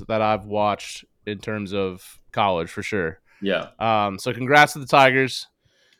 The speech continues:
Speaker 1: Uh, it got me thinking, Chris. Um, well, we'll talk about it later in the show, but I, I, I wonder who's having the best run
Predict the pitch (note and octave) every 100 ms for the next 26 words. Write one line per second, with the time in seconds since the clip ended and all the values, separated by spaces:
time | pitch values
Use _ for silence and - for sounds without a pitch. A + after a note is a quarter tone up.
0 | _ - A#2 A#2 A2+ A2+ A2+ A2+ A2 -
1 | _ D3 E3+ A#3 F#3 E3 F#3 C#3 A2 -
2 | B2+ B2 - - - - B2+ B2 A#2+ A#2
3 | A2 G#2+ - D3+ E3+ G3+ G#3 C#3+ C#3 A#2+
4 | B2 A#2+ A2 - A#2 A2+ G#2+ G#2 - A#2
5 | B2+ A#2 G#2+ - C3+ - D3+ - B2+ C3+
6 | F#3+ F#3+ D3+ D3+ C#3+ B2 A2+ B2 - A2+
7 | A#2+ A#2 A2+ G#2+